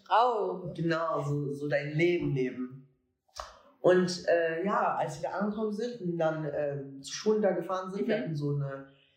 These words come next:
Speaker 2: Schule, an Anführungszeichen, es war einfach so eine, sagen wir mal, so eine Kirche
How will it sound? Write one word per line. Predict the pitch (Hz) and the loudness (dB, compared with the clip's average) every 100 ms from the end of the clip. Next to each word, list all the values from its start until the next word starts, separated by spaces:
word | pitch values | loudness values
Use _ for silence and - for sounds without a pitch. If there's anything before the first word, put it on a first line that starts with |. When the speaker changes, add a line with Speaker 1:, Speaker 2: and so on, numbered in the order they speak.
| _ | _
Speaker 2:
Schule, | - - 185 190 190 175 | -4 2 4 6 6 4
an | 160 160 | 2 -2
Anführungszeichen, | 175 185 175 180 - 180 170 - 160 | -4 -4 -6 -10 -10 -6 -6 -6 -12
es | 143 | -6
war | 156 | -4
einfach | 147 151 - | -4 -6 -12
so | 151 - 135 | -10 0 0
eine, | 135 135 131 131 123 - _ _ _ _ _ | 0 -4 -8 -10 -12 -16 _ _ _ _ _
sagen | - 151 151 151 | 2 4 6 4
wir | |
mal, | 151 143 | 0 -2
so | 143 | -2
eine | 147 143 | -2 -2
Kirche | - 190 202 - 262 | 2 2 2 0 0